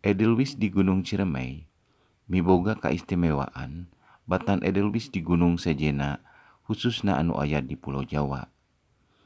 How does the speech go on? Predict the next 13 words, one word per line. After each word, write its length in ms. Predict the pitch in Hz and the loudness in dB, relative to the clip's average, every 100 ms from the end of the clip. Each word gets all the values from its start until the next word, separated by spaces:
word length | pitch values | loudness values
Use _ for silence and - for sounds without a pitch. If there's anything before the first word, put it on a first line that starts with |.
| _ _ | _ _
Kituna 480 | - 78 82 69 69 | -6 -4 -2 -2 -2
teh, 320 | 82 82 82 _ _ _ | -2 -4 -6 _ _ _
kusabab 640 | 95 87 95 92 92 87 - _ _ _ _ | -8 -2 -2 0 -2 -4 -12 _ _ _ _
Edelweiss 480 | 95 87 98 98 131 | -2 2 0 0 -6
bisa 240 | - 92 85 | -6 -4 -2
hirup 400 | 80 82 98 _ | -2 -2 -2 _
di 160 | - 73 | -2 -2
eta 160 | 80 78 | 0 -2
gunung 560 | 76 69 78 107 117 _ _ _ _ _ _ _ _ _ _ _ _ | -2 -2 -2 -4 -8 _ _ _ _ _ _ _ _ _ _ _ _
di 320 | - 82 104 - | -6 -2 0 0
luhur 560 | 92 90 - 110 123 135 _ | -2 -2 0 0 0 -8 _
sarebu 720 | - - - 90 82 78 87 67 | -18 -12 0 2 4 2 -2 -4
saratus 640 | 92 80 73 - 82 | -4 -4 -6 -6 -10